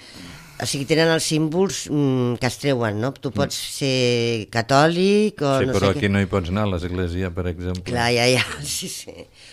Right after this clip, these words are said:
Speaker 1: Però vull dir-te que, que té, el que té el tanatori és això, que, clar, l'espai és neutre.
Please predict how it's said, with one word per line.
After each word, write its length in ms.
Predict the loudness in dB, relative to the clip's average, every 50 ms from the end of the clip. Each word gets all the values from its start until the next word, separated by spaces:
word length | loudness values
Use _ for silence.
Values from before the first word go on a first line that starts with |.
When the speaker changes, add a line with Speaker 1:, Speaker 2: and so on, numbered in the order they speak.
| -20 _ -6
Speaker 1:
Però 140 | -4 -4 -2
vull 140 | -2 0
dir-te 340 | 0 -2 -4 -2 -2 -4 -2
que, 360 | 0 0 2 2 2 2 0 -4 -12 -20 -20 -20 _ _ -2
que 140 | -2 -2
té, 440 | 2 2 2 4 6 4 4 2 0 -8 -16 -14 -8 -6
el 120 | -6 -2
que 140 | 0 0 0
té 320 | 2 2 2 4 4 4 2
el 100 | 2 0
tanatori 380 | 0 0 0 0 0 0 -2 0
és 80 | -2
això, 300 | -2 -2 -2 -2 -2 -2
que, 200 | 0 -2 -2 -2 0
clar, 180 | 0 0 2
l'espai 520 | 2 0 -2 -2 -2 2 2 2 2 2 0
és 120 | -2 0
neutre. 500 | -2 0 0 -2 -2 -4 -4 -4 -4 -6